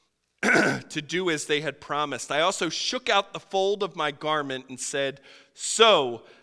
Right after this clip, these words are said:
may God shake out every man from his house and from his labor who does not keep this promise,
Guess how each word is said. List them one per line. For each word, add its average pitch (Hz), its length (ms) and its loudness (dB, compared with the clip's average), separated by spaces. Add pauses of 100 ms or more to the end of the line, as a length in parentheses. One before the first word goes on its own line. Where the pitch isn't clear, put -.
may 160 200 2
God 180 480 4
shake 180 420 -2
out 151 320 0
every 170 440 -4
man 131 580 -8
from 127 340 -10
his 123 260 -14
house - 640 -12 (640)
and 123 180 -10
from 139 280 -8
his 139 240 -12
labor 117 340 -8
who 113 160 -20
does 113 200 -16
not 117 320 -10
keep - 340 -20
this - 200 -16
promise, 101 640 -14